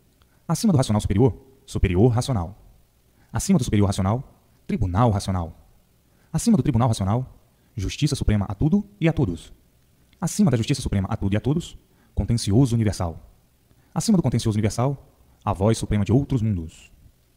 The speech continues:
Conhecimento de retorno ao lugar de origem. Autor: Racional superior. Universo em Desencanto, imunização racional. De onde todos vieram e para onde todos vão. Como vieram e como vão. O princípio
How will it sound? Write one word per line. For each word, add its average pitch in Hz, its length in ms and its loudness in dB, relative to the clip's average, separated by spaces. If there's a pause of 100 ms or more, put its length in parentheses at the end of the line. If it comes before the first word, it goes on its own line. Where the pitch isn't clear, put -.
(520)
Conhecimento 110 340 0
de 110 60 -6
retorno 135 480 0
ao 110 100 0
lugar 107 200 2
de 147 40 4
origem. 85 320 0 (200)
Autor: 131 360 2 (240)
Racional 107 380 0
superior. 120 340 -4 (600)
Universo 110 320 2
em - 0 -
Desencanto, 131 420 0 (200)
imunização 123 480 2
racional. 87 520 0 (460)
De 107 80 -2
onde 98 160 4
todos 143 240 6
vieram 110 420 4 (360)
e 110 40 -2
para 104 200 4
onde 104 160 4
todos 156 320 4
vão. 85 180 -2 (680)
Como 156 200 6
vieram 107 420 4 (260)
e 156 80 4
como 110 280 4
vão. 85 260 -4 (640)
O 104 120 -4
princípio 180 500 4